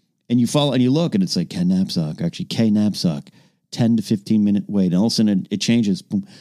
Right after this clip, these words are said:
"Please report to level two oh two, suite two oh two." And you go up there, and then they're like, the sign says, "Welcome, Ken. Please wait." And then someone, I blew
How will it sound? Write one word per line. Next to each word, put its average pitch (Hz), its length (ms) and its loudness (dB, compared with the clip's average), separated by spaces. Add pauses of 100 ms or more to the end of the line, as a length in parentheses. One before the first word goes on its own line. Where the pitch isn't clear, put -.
(140)
"Please 170 260 2
report 98 380 0 (520)
to 98 280 0 (240)
level 104 420 0 (360)
two 123 180 2
oh 98 100 2
two, 127 380 0 (1120)
suite - 460 0 (180)
two 120 240 4
oh 107 60 2
two." 131 340 0 (400)
And 110 80 -8
you 110 80 0
go 107 160 4
up 104 120 -4
there, 123 260 0
and 92 260 0
then 101 100 4
they're 104 140 2
like, 98 300 0 (220)
the - 80 -2
sign 110 340 2
says, 101 320 0 (180)
"Welcome, 170 380 2
Ken. - 260 -2
Please 127 320 0
wait." 113 240 0
And 101 140 2
then 95 60 0
someone, 98 260 0 (120)
I - 340 -2
blew 466 360 -4